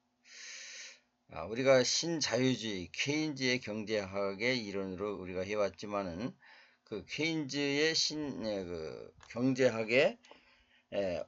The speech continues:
한계가 왔다는 거죠. 그래서 우리가 새로운 방향으로 나가야 되겠다. 우리 사회는 계속적으로 변화하고 있죠. 어,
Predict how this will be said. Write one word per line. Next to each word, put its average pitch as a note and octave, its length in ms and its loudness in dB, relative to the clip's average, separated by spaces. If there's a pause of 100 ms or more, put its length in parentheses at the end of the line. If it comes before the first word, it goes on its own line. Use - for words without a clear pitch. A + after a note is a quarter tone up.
한계가 D#3+ 520 4
왔다는 G#2+ 360 2
거죠. G2+ 640 -2 (100)
그래서 F#2+ 280 -8
우리가 F#2 340 -2
새로운 D3 480 4
방향으로 G#2 580 -4
나가야 F#2 380 -2
되겠다. E2 680 -8 (420)
우리 B2+ 640 0
사회는 B2+ 760 2
계속적으로 G2+ 720 -2
변화하고 G#2+ 560 -4
있죠. - 320 -12 (1040)
어, - 100 -20